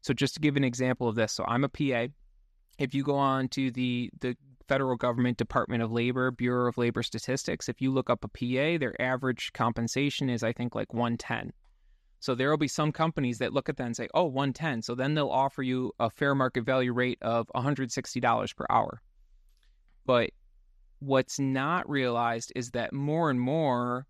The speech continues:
P As and Ps are working in productivity models where, you know, you may be getting paid R V Us, you may be getting paid a certain component of,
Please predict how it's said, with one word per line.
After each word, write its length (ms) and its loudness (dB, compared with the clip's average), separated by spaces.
P 560 -2
As 220 -6
and 240 -2
Ps 540 -2
are 140 0
working 440 0
in 120 0
productivity 680 0
models 560 2
where, 400 0
you 160 -4
know, 120 0
you 160 0
may 140 2
be 140 -2
getting 260 0
paid 300 -2
R 220 2
V 120 0
Us, 460 0
you 100 2
may 160 4
be 140 0
getting 260 2
paid 220 0
a 40 0
certain 320 -2
component 600 0
of, 100 -2